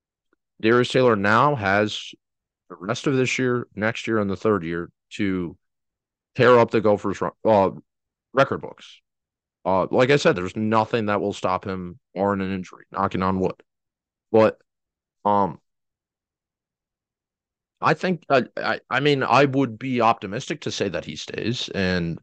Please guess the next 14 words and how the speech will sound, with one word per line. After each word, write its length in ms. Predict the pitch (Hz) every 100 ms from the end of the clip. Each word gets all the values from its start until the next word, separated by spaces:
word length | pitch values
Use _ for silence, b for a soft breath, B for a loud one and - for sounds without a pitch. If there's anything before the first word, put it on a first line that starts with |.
| _ _ _ _ _ -
um, 220 | 87 82
but 160 | 120
I 220 | 117 117 113
think 280 | - 151
it 60 | 143
would 240 | 123 120
be 300 | 107 127 120
very 400 | 110 120 151 143
pessimistic 760 | 113 - 131 - 87 90 - 82
to 100 | 85
say 160 | - 92
he's 200 | 87 82
gonna 200 | 82 -
leave. 320 | - -